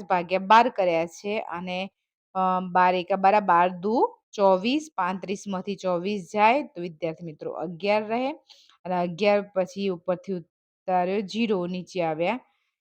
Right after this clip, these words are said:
એટલે કે એકસો ને દસ થયા. તો બાર નવા એકસો ને આઠ થશે અને બે જવાબ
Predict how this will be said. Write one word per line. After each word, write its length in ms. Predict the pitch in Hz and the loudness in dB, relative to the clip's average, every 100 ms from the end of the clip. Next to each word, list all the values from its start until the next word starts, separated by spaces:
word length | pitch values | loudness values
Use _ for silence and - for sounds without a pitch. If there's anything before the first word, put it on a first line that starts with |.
| _ | _
એટલે 280 | 175 170 175 175 | -8 -2 -2 -2
કે 200 | 175 180 185 180 | -4 -2 0 -2
એકસો 220 | 180 202 | -4 -8
ને 120 | 185 | -6
દસ 280 | 180 208 254 | 0 0 0
થયા. 320 | - 208 170 170 | -2 -2 0 -2
તો 220 | - 180 190 220 _ 175 | -4 -4 -2 -4 _ -4
બાર 340 | 180 185 196 220 _ _ | 2 4 4 2 _ _
નવા 440 | 185 185 175 196 196 | -6 -6 2 2 2
એકસો 320 | 180 - - 175 | 0 -8 -6 -4
ને 180 | 180 262 330 _ _ _ _ | -2 -4 -6 _ _ _ _
આઠ 320 | 170 247 294 | 2 4 2
થશે 420 | - 202 185 185 175 | -4 -4 -2 -4 -2
અને 200 | 170 180 185 | -2 -4 -6
બે 200 | 175 175 | -4 -2
જવાબ 420 | 175 175 165 190 | -2 -4 2 4